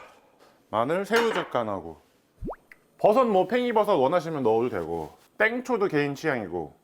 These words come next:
대구는 팔천구백 원? 팔천구백 원. 요 추가, 추가 알곤이 삼천구백팔십 원.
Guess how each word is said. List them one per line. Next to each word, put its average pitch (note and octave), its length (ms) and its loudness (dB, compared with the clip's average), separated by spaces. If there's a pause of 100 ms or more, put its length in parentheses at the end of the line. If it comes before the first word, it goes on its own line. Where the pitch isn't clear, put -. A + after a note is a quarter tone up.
(1120)
대구는 A#3+ 720 4 (640)
팔천구백 A3 960 0
원? A3+ 180 -2 (180)
팔천구백 E3+ 680 -2
원. A#2+ 300 0 (360)
요 A2+ 120 -4
추가, G#3 500 4
추가 G3+ 440 0
알곤이 D#3+ 720 -2
삼천구백팔십 E3+ 920 -12
원. D#2+ 140 -10